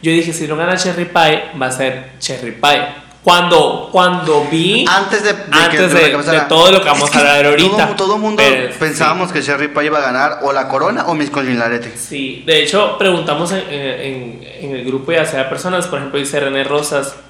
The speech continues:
Speaker 1: que respecto a, a RuPaul, Jaden es su favorita hasta el momento. ¿Sabes que a mí Jaden, hay algo ella que no me cuadra?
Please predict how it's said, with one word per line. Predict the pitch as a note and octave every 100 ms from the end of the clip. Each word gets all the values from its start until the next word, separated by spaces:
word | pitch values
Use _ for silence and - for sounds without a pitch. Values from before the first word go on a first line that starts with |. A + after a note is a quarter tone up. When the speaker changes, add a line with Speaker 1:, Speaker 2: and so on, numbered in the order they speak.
| -
Speaker 1:
que | E3
respecto | E3 D#3+ - E3 D#3+ D#3+ D3+ - -
a, | C#3+ C#3 C3+ B2 A#2+ - B2+ B2 A#2 A2
a | A2
RuPaul, | C#3+ D3+ F3 D#3+ D#3+ - E3
Jaden | C#3+ E3 F#3+ F#3+ F3 F3 - -
es | D#3 D3+
su | F3+
favorita | D#3 D3 B2+ C3+
hasta | C#3
el | C#3+
momento. | C3 A#2+ A#2 A#2 - - - -
¿Sabes | - D3 D#3+
que | C#3
a | C3+
mí |
Jaden, | B2+ C#3 C#3 D3 C#3+ - - - - - -
hay | C#3+
algo | D3 D#3
ella | E3 E3+
que | D3+
no | C3
me | B2
cuadra? | C3 D3+ C#3 -